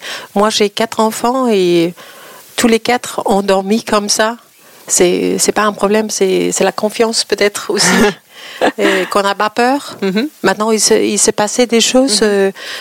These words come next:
Speaker 1: aussi ici en France, mais, mais non, non. Et on a confiance.
Speaker 2: Alors donc on revient à cette Danoise, euh, qui est, euh, donc, euh, assez cool. Moi je les ai trouvées, je les trouve très élégantes, hein,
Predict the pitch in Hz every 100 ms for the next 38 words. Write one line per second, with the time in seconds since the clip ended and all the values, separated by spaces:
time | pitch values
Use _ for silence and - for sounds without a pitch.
0 | - 220 - 220 202 233 202 - 294 -
1 | 220 202 196 202 196 190 185 190 220 220
2 | 220 226 - - - - - - - 214
3 | 185 180 185 196 220 226 220 220 214 -
4 | - - - 175 196 214 196 196 214 202
5 | 180 - 175 185 190 190 208 220 226 226
6 | 180 180 170 170 - 202 208 196 170 170
7 | 165 - - - 185 185 185 175 170 170
8 | - 196 202 247 - 320 330 226 240 233
9 | 226 - - 202 202 - - 294 277 220
10 | 196 247 196 175